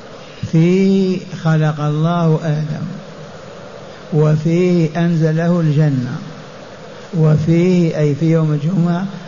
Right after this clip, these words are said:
أخرجه أنزله منها. هذا يوم الجمعة <clears throat> أفضل الأيام.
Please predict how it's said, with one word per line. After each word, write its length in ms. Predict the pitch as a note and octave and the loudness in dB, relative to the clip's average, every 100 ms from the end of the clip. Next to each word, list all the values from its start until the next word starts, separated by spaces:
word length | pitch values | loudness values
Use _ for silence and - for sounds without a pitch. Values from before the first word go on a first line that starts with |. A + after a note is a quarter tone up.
| - | -2
أخرجه 760 | E3+ D#3 D#3+ E3+ F3 D#3 D#3 D#3 | 0 2 2 2 2 2 4 4
أنزله 460 | D#3+ D3+ D#3 E3 E3 | 4 2 4 2 2
منها. 480 | D3+ C#3+ C3+ G2 - - - - - - - - - - - - - - - - - | 2 0 -2 -6 -10 -14 -16 -16 -18 -18 -18 -18 -18 -18 -18 -18 -18 -18 -18 -18 -8
هذا 540 | E3 D#3 D#3 D#3 D#3 E3+ | 0 2 4 2 2 2
يوم 340 | F3+ F#3 E3 | 0 0 0
الجمعة 460 | D#3 D#3+ C#3 B2+ B2+ - - - - - | 0 0 -2 -4 -8 -12 -16 -16 -10 0
<clears throat> 200 | B3 G3 G3 - G3+ G3+ - - - G3 F3 | 2 2 -2 -12 -14 -14 -16 -16 -12 -2 0
أفضل 340 | E3 E3+ E3+ | 2 2 2
الأيام. 520 | D#3 D#3 D3+ D3+ C#3+ | 2 2 4 4 2